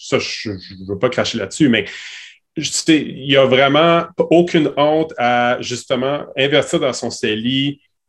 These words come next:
de faire ses, ses investissements de façon régulière.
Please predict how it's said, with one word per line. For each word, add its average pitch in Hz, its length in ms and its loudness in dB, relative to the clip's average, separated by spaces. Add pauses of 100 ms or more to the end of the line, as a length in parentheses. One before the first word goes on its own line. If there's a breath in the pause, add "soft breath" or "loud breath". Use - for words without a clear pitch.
de 117 140 -6
faire 143 300 2
ses, 113 300 0
ses 113 280 -4
investissements 120 500 -4
de 117 100 0
façon 113 320 -4
régulière. 113 880 0